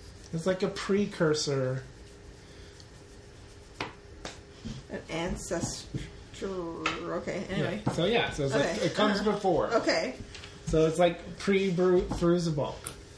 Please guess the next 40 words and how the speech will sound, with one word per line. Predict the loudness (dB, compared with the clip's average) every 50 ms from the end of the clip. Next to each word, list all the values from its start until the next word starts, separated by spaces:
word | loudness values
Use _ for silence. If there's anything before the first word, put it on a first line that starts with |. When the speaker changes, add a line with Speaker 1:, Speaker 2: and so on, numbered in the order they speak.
| -2 0
Speaker 2:
Okay. | 0 2 2 0 0 0 -2 -4 -6 -12 -16 -18 -18 -18 -18 -18 -18 -18 -18 -18 -18 -16 -16 -16 -16 -16 -16 -18 -18 -20 -20 -20 -18 -18 -18 -18 -20 -20 -20 -8 0
Yeah, | 2 4 6
I | 6 4 4 2 0 0 0
guess | -2 -2 -2 -2
a | -2
little | 0 0 0 0 0
bit. | 0 2 2 2 0 0
Speaker 1:
<laughs> |
Speaker 2:
But | -4 -6 -4 -2 0 4
you | 6 6 6
said | 6 6 4 6
Gina | 4 4 4 4 6 6
Davis, | 6 6 6 6 4 4 4 4 2 2 0 -2 -2
and | 0
now | 2 2 2
she's | 2 2 0 0 -2 -2
Fairuza | 0 0 2 4 4 4 4 2 0 0
Balk? | 0 2 4 6 8
Speaker 1:
Well, | 8 8
no, | 8 8 6
I | 6 6 4
just | 4 2 2 4
mean | 4 4 4
the | 4 4
goth | 6 6 8 8 8 8 4 2 0 -6
Speaker 2:
The | -4 2 6
Speaker 1:
witch | 6 8 6 6 4 4
Speaker 2:
look, | 4 4 6 6 4
Speaker 1:
thing. | 4 4 4 4
Speaker 2:
that, | 4 4 4 4 4
Speaker 1:
Yeah. | 6 6 6 6 4 2 -2 -4 -8 -10 -10 -8 -2 2
Speaker 2:
the | 4 4 6 4 2 0
style. | 0 0 2 2 4 4 4 2 2 -2 -4 -8 -10 -12 -18 -18 -18 -18 -18 -6 2
Speaker 1:
Yes. | 6 6 6 6 4 0 -4 -4 -4 -4 -6 -6 -8 -8 -4
Speaker 2:
Yes, | -2 -2 -2 -2 -2 2
Speaker 1:
Like | 2 4 4 4
Speaker 2:
okay. | 4 4
Speaker 1:
the | 6
very, | 8 8 8 8 8 6 4 4
like, | 4 4 4 4 2 -4 -12